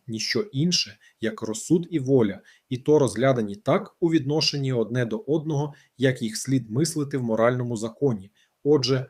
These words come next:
лише доки вони мають чисте практичне застосування. Від усього позосталого, що психологічно притаманне цим поняттям, себто оскільки ми емпірично спостерігаємо цю свою спроможність у її вправлянні,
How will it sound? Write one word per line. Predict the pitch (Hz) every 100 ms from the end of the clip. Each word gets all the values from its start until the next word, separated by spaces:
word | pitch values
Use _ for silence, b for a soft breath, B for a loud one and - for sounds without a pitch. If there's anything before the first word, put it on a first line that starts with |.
| _
лише | 127 123 110
доки | 107 180 180
вони | 143 143 143
мають | 143 165 156 -
чисте | - 156 - -
практичне | - 107 - 127 - 110
застосування. | 107 - 107 110 104 95 87 135 _ _ _ b b b _ -
Від | 127 131
усього | - 220 214
позосталого, | 196 175 170 - 160 143 113
що | 110 - 131
психологічно | 147 135 139 131 165 - 135
притаманне | 127 117 127 143 135 113
цим | 143 135
поняттям, | 113 107 156 160 104 98 b b b
себто | - 143 156 151
оскільки | 131 - 185 - 139
ми | 143 170
емпірично | 143 127 123 113 151 - 143
спостерігаємо | - 135 135 120 120 143 123 110
цю | 110 131
свою | - 127 113
спроможність | 113 113 113 120 110 101 -
у | 139
її | 120 117
вправлянні, | 113 107 92 110 156 139